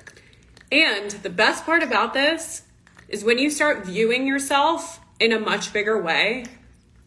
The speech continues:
and you stop making the story the excuse that you're not there yet or you're not here, you show up differently in the containers that you in,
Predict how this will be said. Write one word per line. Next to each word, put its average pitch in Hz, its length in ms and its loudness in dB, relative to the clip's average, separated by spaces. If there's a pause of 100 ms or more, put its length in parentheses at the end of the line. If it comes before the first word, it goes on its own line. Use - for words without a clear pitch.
(140)
and 220 200 4
you 226 120 0
stop - 840 0 (300)
making 247 800 -2
the 220 120 -2
story 214 540 0
the 208 140 0
excuse 202 720 -4 (420)
that 185 160 0
you're 202 160 0
not 220 240 -2
there 190 200 2
yet 226 380 0 (800)
or 208 100 -2
you're 202 160 4
not 202 220 -2
here, 202 600 -2 (1120)
you 240 140 -4
show 311 280 2
up 339 160 -2
differently 233 480 0
in 185 100 -2
the 180 80 -4
containers 175 560 -4
that 170 140 -4
you 156 160 -6
in, 143 200 -8